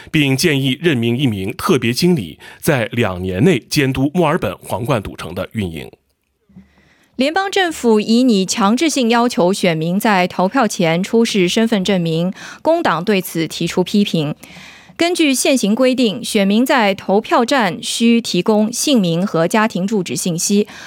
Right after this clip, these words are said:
Speaker 2: 而这份新法案则要求出示更正规的身份证明。联邦工党劳资关系影子部长托尼·伯克担心，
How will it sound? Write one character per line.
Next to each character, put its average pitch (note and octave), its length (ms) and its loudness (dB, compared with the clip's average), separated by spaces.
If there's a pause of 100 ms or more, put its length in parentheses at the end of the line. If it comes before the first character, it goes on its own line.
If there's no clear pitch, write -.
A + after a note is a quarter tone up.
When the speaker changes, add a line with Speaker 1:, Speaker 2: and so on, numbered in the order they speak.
Speaker 2:
而 B3 160 2
这 E4+ 160 0
份 A#3+ 200 0
新 C#4 200 0
法 E3 140 0
案 F3 260 -2
则 F3 160 2
要 A3 200 4
求 F3+ 300 0
出 A3 240 0
示 F3 480 2
更 D#4 180 2
正 C4 220 2
规 D4 220 2
的 F3+ 120 0
身 B3 240 2
份 G#3 160 2
证 F#3 200 2
明。 D#3+ 280 0 (320)
联 C4 160 2
邦 E4 200 0
工 F4 180 2
党 F3 240 2
劳 F#3+ 180 4
资 C#4 140 -4
关 C#4+ 200 2
系 G3+ 260 2
影 E3 160 0
子 G3 100 -2
部 B3 160 2
长 D#3+ 300 2
托 D#4 280 0
尼· G3+ 240 2
伯 D#3+ 160 0
克 A3+ 200 -2
担 G3 200 2
心， G#3+ 300 2